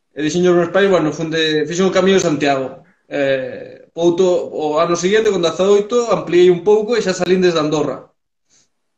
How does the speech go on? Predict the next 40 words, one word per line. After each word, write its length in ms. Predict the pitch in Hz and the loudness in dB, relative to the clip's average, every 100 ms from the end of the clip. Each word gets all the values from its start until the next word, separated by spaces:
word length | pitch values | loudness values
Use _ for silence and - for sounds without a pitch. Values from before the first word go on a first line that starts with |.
| _ _ _ | _ _ _
E 80 | 160 156 | -6 -4
despois, 640 | 156 151 175 175 180 170 | -4 -2 2 4 4 2
pois 160 | 165 151 | -2 -2
nada, 320 | 147 135 135 | 0 -2 -2
dous 240 | 143 156 | -4 -4
anos 160 | 165 170 | -2 -2
máis 160 | 165 160 | -2 0
tarde, 320 | 175 175 185 | 0 0 -2
liei 240 | 165 165 | -2 -2
un 80 | 170 170 | 0 2
amigo 320 | 170 170 170 | 2 2 2
meu 640 | 180 180 180 175 170 151 139 | 4 4 4 4 2 -2 -6
que 80 | 151 | -8
está 240 | 147 165 | -4 -4
por 80 | 165 | -2
aquí 240 | 156 147 156 | -2 -2 -2
conectado 480 | 156 151 165 160 | -2 -2 0 -2
mirando 240 | 156 151 147 | -2 -2 0
ahora. 240 | 151 165 | 0 0
<laughs> 160 | - - _ _ _ _ _ - 151 151 | -4 -18 _ _ _ _ _ -20 -14 -2
Que, 140 | 147 | 0
bueno, 160 | 160 160 | 2 2
eh, 640 | 147 151 147 147 139 - 170 | 0 0 0 0 -2 -4 -2
él 60 | 185 | 0
é 20 | 202 | 0
portugués, 380 | 196 180 208 202 | 2 4 2 2
pero, 220 | 180 165 | 0 2
bueno, 160 | 170 147 135 | 2 0 0
levei 160 | 143 | 0
aquí 160 | 139 147 | 0 -2
tam-, 160 | 139 | -4
como 320 | - 170 170 151 | -4 -4 0 2
eu, 320 | 127 - - | 0 -4 -8
levei 240 | 135 139 | -4 -2
aquí 80 | 139 143 | -2 -4
casi 160 | 139 | -6
toda 160 | 131 135 | -6 -6
a 80 | 131 | -6
vida. 160 | 123 - _ _ - - _ _ _ _ _ _ _ _ _ - | -8 -16 _ _ -20 -20 _ _ _ _ _ _ _ _ _ -4
Eh, 240 | 156 147 | 0 2